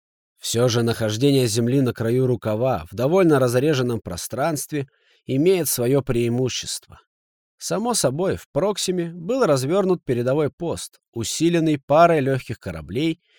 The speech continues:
и минными объемами. Задачи держаться за нее зубами, конечно, не было, но вот задержать на пару часов, активировать блокиратор гиперперехода и предупредить основные силы у Земли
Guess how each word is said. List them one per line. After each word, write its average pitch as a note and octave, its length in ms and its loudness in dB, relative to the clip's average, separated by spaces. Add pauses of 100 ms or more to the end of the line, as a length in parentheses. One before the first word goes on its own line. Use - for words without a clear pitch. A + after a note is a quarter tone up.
(160)
и A3+ 120 -2
минными C3+ 480 4
объемами. G2 640 -6 (640)
Задачи B2+ 480 2
держаться C3+ 520 0
за C3 140 -2
нее C#3 240 0
зубами, C3 460 -2
конечно, C#3 400 -2
не E3 280 -2
было, C2 280 -18 (160)
но F#2 240 -6
вот A2 200 2
задержать G#2 640 0
на B2+ 140 -2
пару A2 300 2
часов, - 420 -10 (600)
активировать B2+ 720 2
блокиратор A2+ 680 0
гиперперехода G2+ 1000 -6
и B2 100 -8
предупредить B2 720 -2
основные A2+ 540 -2
силы B2 440 -2
у A2 120 -4
Земли G2+ 520 -4